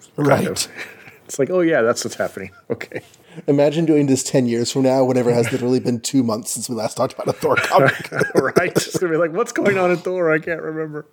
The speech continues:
Speaker 2: Fantasy to dazzle thy senses, written by Stan Lee. Drama to quicken thy pulse, illustrated by Jack Kirby. Beauty to nourish thine eyes, embellished by Vince Coletta.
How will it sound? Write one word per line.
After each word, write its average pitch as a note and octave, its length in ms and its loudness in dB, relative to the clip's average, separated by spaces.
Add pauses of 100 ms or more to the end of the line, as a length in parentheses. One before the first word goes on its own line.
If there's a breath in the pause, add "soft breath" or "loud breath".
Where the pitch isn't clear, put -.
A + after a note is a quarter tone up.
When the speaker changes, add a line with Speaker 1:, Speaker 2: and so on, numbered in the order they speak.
(100)
Speaker 2:
Fantasy F3+ 760 0
to E3 120 2
dazzle D3+ 480 2
thy C#3+ 160 0
senses, B2+ 880 -2
written A#2 340 -2
by G#2 120 -6
Stan G#2 380 -6
Lee. F#2 260 -8 (260 loud breath)
Drama D#3 580 0
to - 120 -4
quicken B2 460 -2
thy F#2 160 -8
pulse, - 680 -2 (160)
illustrated A2 500 0
by G#2+ 120 -8
Jack G#2 280 -8
Kirby. G2+ 400 0 (320 loud breath)
Beauty D3+ 420 0
to C3+ 120 -2
nourish B2+ 520 2
thine B2 280 -2 (140)
eyes, F#2+ 800 -2
embellished A#2+ 560 2
by A2 120 0
Vince A2 280 -2
Coletta. G2 460 -2